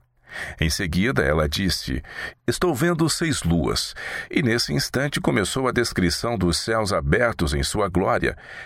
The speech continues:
descrevendo-o como abrindo-se para uma região ainda mais iluminada.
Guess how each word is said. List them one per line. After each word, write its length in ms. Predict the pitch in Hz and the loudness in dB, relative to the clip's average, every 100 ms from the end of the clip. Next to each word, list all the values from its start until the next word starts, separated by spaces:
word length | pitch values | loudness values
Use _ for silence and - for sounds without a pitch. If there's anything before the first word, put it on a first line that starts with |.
| - | -2
descrevendo-o 840 | - - 165 127 160 156 92 78 73 | 0 0 0 2 2 2 2 2 2
como 340 | 104 101 95 | 0 2 2
abrindo-se 640 | 76 64 120 - 123 - | 2 0 0 2 0 0
para 320 | - - 110 95 | -2 0 2 2
uma 180 | 95 87 | 2 2
região 520 | 92 78 78 107 117 | 2 2 2 2 0
ainda 300 | 98 95 82 | 2 2 4
mais 460 | 80 92 131 101 | 4 4 2 0
iluminada. 680 | 80 71 67 64 - - - | 0 0 0 0 0 -2 -6